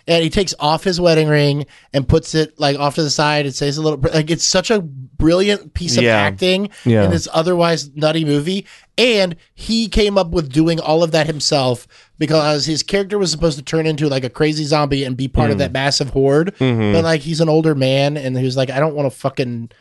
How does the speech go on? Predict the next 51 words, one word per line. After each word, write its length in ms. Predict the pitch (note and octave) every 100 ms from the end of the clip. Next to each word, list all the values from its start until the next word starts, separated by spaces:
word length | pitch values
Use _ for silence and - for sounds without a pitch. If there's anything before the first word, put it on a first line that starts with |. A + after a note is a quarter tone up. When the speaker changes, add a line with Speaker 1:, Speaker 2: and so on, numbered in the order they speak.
| _ _ _ A#2
Speaker 1:
do 180 | B2 E3
that 160 | -
Speaker 2:
Do 80 | A2
that, 240 | A2+ G#2+ A2+
Speaker 1:
makeup. 180 | C#3+ C#3
I 40 |
Speaker 2:
yeah. 160 | A#2+ G#2
Speaker 1:
don't 140 | G2
wanna 160 | F#2+ E3+
run 220 | D3 D3+
outside 540 | D#3+ E3 D3 E3 D#3 D#3+
in 80 |
the 100 | D#3+
rain." 520 | D#3 D3 C#3 C3+ C3+ C3 - -
So 120 | -
he's 120 | E3
like, 100 | D#3+ D#3
"Hey, 140 | A#3
I 60 | E3+
got 160 | F3
a 40 | E3
better 160 | C3 A#2
idea. 320 | A#2 G#2 G#2+ -
Speaker 2:
Yeah. 220 | D3+ C3
Speaker 1:
Why 60 | -
don't 140 | G#3+
I 160 | G3 F3+
<laughs> 0 |
cremate 680 | E3+ E3 - F#3+ F#3 D3+ C3
myself?" 500 | C3 D3+ C3+ B2 C#3
Speaker 2:
Yeah. 420 | C3+ B2 G2+ F#2+ -
Speaker 1:
And 100 | -
then 20 |
I 100 | A#3
don't 40 | A#3
have 80 | A3+
Speaker 2:
Awesome. 140 | A3+
Speaker 1:
to 40 | A#3+
do 40 |
that. 140 | B3+ D#3
And 80 | D#3
then 100 | D#3+
Speaker 2:
Fucking 240 | B2 E3+
Speaker 1:
Dan 100 | F3+
O'Bannon 160 | - -
Speaker 2:
awesome. 100 | F3
Speaker 1:
was 80 | E3
like, 160 | D#3+
"That's 160 | F#3+ -
great." 380 | D#3+ E4+ - -
Speaker 2:
Yeah. 320 | A#2+ G#2+ F#2